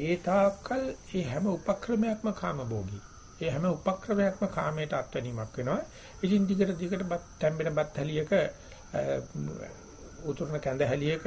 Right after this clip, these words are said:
හාල් ඇටයක් උඩට ඇවිල්ලා පැහිලා ආය යටට යනවා. ආය පැහිලා උඩට එනවා වගේ පැහෙන බත් හැලියම තමයි. නමුත් මේ රජුරවන්ට ඒකෙන් ඇති වෙච්ච විපස්සනා අදහස නිසා රජ සැප අතහැරලා ගිහිල්ලා අරණ්‍ය ගත වෙලා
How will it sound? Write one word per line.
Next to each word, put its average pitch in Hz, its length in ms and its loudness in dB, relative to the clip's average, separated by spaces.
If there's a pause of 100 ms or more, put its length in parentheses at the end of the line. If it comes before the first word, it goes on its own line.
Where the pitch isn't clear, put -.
(160)
හාල් 147 260 6
ඇටයක් 143 340 2
උඩට 127 240 -2
ඇවිල්ලා 143 320 2
පැහිලා 135 520 2
ආය 151 200 4
යටට 135 280 2
යනවා. 120 320 0
ආය 151 220 4
පැහිලා 143 340 0
උඩට 143 240 2
එනවා 147 320 0
වගේ 285 160 -2 (460)
පැහෙන 170 360 2
බත් - 200 -2
හැලියම 208 280 0
තමයි. 135 240 -10 (400)
නමුත් 165 260 -2
මේ 156 220 2
රජුරවන්ට 175 600 0
ඒකෙන් 151 360 -2
ඇති 143 180 -2
වෙච්ච 139 280 -2 (1900)
විපස්සනා 170 640 2
අදහස 143 380 4
නිසා 143 380 2 (540)
රජ 131 200 2
සැප - 240 -2
අතහැරලා 123 520 2
ගිහිල්ලා 135 480 -2 (600)
අරණ්‍ය 156 420 6
ගත 135 220 2
වෙලා 110 340 2